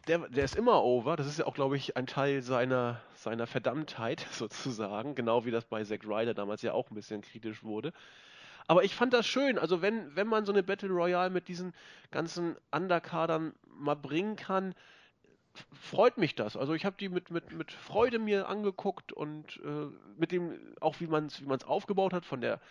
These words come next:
Matchdynamik, sag ich mal, Corbin Ziggler, die League of Nations, erst mehr oder weniger zusammen, dann im Split, Zack Ryder als, äh,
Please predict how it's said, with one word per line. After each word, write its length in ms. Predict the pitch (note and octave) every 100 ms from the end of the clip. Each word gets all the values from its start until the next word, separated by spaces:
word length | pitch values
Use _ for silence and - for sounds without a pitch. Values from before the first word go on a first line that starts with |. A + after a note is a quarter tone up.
| - - -
Matchdynamik, 880 | A#2+ G3+ - F#3 E3+ E3 E3+ E3+ E3
sag 180 | D#3 D3+
ich 140 | D3+
mal, 320 | D3+ C#3+ C#3+ -
Corbin 580 | - C#3 D3 C3+ B2+ A#2+ -
Ziggler, 480 | C3 F#3+ F3 E3+ D#3
die 100 | B2+
League 220 | C#3+ -
of 160 | -
Nations, 600 | C#3 E3 E3+ E3+ D#3 D3+ -
erst 500 | C3+ C3+ - - C3+
mehr 100 | C3+
oder 140 | B2+
weniger 220 | C3+ B2
zusammen, 500 | - B2+ B2+ B2+ A#2
dann 160 | A2+ A#2
im 160 | -
Split, 400 | G2+ - G#3 G#3+ - - - -
Zack 280 | - C3+ -
Ryder 580 | B2 D#3 F3+ F3 E3+ -
als, 460 | C3+ C#3 - -
äh, 360 | A#2+ A#2+ A#2